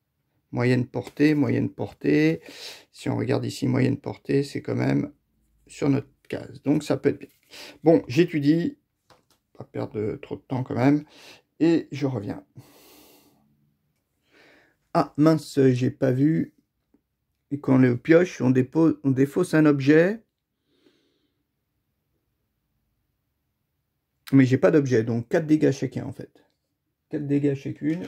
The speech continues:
ça commence bien. Ouais, j'avais pas vu ça. Déjà quatre et quatre. Ouais, oui, oui, ça c'est important. Ok.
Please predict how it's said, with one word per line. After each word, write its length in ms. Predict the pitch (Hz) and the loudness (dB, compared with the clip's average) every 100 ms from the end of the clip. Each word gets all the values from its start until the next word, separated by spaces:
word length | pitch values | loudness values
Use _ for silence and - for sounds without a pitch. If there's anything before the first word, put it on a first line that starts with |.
| - _ | -16 _
ça 140 | 123 | -18
commence 340 | 123 127 117 | -10 -8 -8
bien. 360 | 127 147 185 285 _ _ _ - _ - - _ _ _ _ _ _ - _ _ _ _ _ - | -2 -2 0 -6 _ _ _ -20 _ -20 -20 _ _ _ _ _ _ -20 _ _ _ _ _ -12
Ouais, 180 | 147 - | -10 -10
j'avais 240 | - - - | -14 -14 -2
pas 160 | 165 | 0
vu 140 | 139 110 | 0 -2
ça. 440 | 127 143 170 - _ _ _ | -4 -2 -4 -8 _ _ _
Déjà 320 | 135 110 143 | -16 -10 -10
quatre 460 | - 147 156 - - - _ - - _ _ _ _ | -8 -6 -6 -8 -18 -20 _ -20 -20 _ _ _ _
et 100 | 156 | -12
quatre. 360 | - - _ - | -12 -20 _ -12
Ouais, 220 | 113 - _ 127 | -12 -12 _ -6
oui, 80 | |
oui, 200 | 120 143 - | -6 -6 -10
ça 160 | - | -16
c'est 100 | - | -12
important. 580 | - - - - 160 285 _ - _ _ _ _ _ _ _ _ _ _ _ _ _ _ _ _ _ _ _ _ _ - | -12 -12 -10 -6 -4 -6 _ -20 _ _ _ _ _ _ _ _ _ _ _ _ _ _ _ _ _ _ _ _ _ -4
Ok. 240 | 214 - | -4 -6